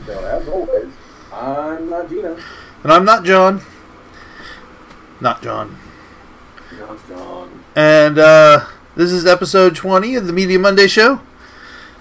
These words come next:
Speaker 1: Yeah, twenty.
Speaker 2: That's, uh, double, double digits.
Speaker 1: That is. That is,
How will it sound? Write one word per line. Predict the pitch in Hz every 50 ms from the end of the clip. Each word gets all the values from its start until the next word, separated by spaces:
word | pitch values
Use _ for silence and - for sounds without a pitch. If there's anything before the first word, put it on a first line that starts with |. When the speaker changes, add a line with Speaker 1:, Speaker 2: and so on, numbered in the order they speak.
| _ _ -
Speaker 1:
Yeah, | 269 269 277 320 381 381 359 156 120 110 - -
twenty. | - 196 240 262 220 160 127 107 92 90 - - - - - - - - - - - - - - - - - - - - - _ - - - - - - - - - -
Speaker 2:
That's, | - 170 165 - 196
uh, | 190 180 170 165
double, | 156 143 135 202 196 190 185 196 185
double | 165 202 196 185 185 190 175
digits. | 196 208 208 226 254 240 - - - - - - - - - - - - - - -
Speaker 1:
That | 123 127 - 131 139
is. | 165 233 285 - - - - - - - - - - - - - - - - - - -
That | - - - -
is, | - 123 123 120 120